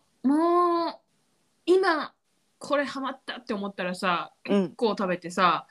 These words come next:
Speaker 2: うん。
Speaker 1: もう一生分食べたぐらいまで行くってこと？
Speaker 2: あ、そうそうそうそうそうそうそうそう。
Speaker 1: あー、なるほどね。
Speaker 2: そういうことです。
Speaker 1: あー、私、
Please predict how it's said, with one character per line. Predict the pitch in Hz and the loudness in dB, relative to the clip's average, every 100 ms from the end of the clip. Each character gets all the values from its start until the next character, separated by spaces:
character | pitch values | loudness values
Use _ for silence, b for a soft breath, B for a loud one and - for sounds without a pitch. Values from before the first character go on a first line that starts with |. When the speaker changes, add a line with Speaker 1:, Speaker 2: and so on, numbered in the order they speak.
| b | b
Speaker 2:
う | 190 | 0
ん。 | 190 | 0
Speaker 1:
も | 247 262 | 0 -2
う | |
一 | 233 | -6
生 | - 339 370 | -6 -2 0
分 | 370 339 | 0 -2
食 | - | -2
べ | 359 | 0
た | 294 | 0
ぐ | 233 | 0
ら | 214 | -2
い | |
ま | 185 | -4
で | 170 | -8
行 | 180 | -8
く | 180 | -6
っ | 247 | -6
て | - | -6
こ | 143 | -10
と？ | 135 220 - | -12 -2 4
Speaker 2:
あ、 | 247 | 6
そ | - 359 | 6 4
う | 254 | 4
そ | 220 | -4
う | 208 | -6
そ | 196 | -8
う | 180 | -10
そ | 151 | -12
う | 165 | -16
そ | - | -14
う | 156 | -14
そ | - 117 | -12 -12
う | |
そ | - - | -14 -16
う | - | -16
そ | - | -16
う。 | - _ _ _ _ b b _ | -18 _ _ _ _ b b _
Speaker 1:
あ | 180 175 175 165 | -16 -12 -12 -14
ー、 | |
な | 160 170 | -18 -16
る | 214 | -14
ほ | 285 | -8
ど | 311 349 | -4 -2
ね。 | 349 370 381 392 403 | -2 0 0 0 0
Speaker 2:
そ | 403 | 2
う | |
い | 392 | 0
う | 330 | -2
こ | 175 | -6
と | - - | -8 -10
で | - | -12
す。 | - - _ _ _ _ _ _ _ _ _ _ _ _ _ _ _ _ _ _ - | -14 -14 _ _ _ _ _ _ _ _ _ _ _ _ _ _ _ _ _ _ -6
Speaker 1:
あ | |
ー、 | 196 202 202 202 196 196 196 196 196 | -4 -2 -2 -2 -2 -4 -4 -4 -6
私、 | - 294 - | -2 -4 -2